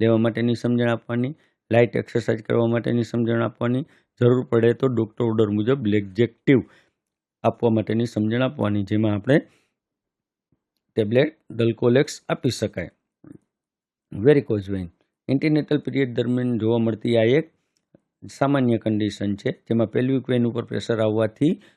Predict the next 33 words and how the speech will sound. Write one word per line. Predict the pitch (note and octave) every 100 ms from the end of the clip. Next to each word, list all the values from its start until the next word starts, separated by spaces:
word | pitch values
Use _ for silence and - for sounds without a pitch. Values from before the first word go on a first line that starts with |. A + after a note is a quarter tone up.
| _ _ A#2+
વેરિકોઝ | B2 A#2+ A#2+ A2
કાફ | - B2 - A#2
મસલ્સની | A2+ B2 A2+ - A2
વેઇન | A2 A2+ G#2
છે | A2+
એ | A#2+ E3+
ફૂલાઈ | - _ F#3+ D#3+ A2+
જાય | G2 F#2 - _ -
અને | A2 A2+
એને | A2+ A2+
કહેવાય | A#2+ C3+
વેરિકોઝ | C3+ A2 G#2 G2+ D#3 D#4 - _ _
વેઇન. | A#2+ A2+ F2+ - _ _ _ _ -
તો | A2
ટ્રીટમેન્ટમાં | B2+ B2+ C3+ B2 - B2+ - _ -
લોંગ | A2+ C3 C3
ટાઇમ | B2 A#2+
સ્ટેન્ડિંગ | - A#2+ A#2+ A2
પોઝિશનમાં | A#2+ A2 G#2 A2 G2+
ન | G#2
રહેવા | A2+ A#2 A#2+
માટેની | A#2+ A#2 B2+ B2
સમજણ | - B2 A#2+
આપવાની, | A#2+ A#2 B2 B2 C3+ - _ _ _ _
લેગને | G#2 A#2 A#2 A2+
એલિવેટ | A2 A#2 A#2+ -
કરી | A#2 B2+
અને | B2+ G#2+
રેસ્ટ | G2 A#2 -
કરવા | - A2+
માટેની | A2+ A#2 A#2+ A#2+
એડવાઇસ | A#2 B2 A#2
આપવાની, | A#2+ - B2+ B2+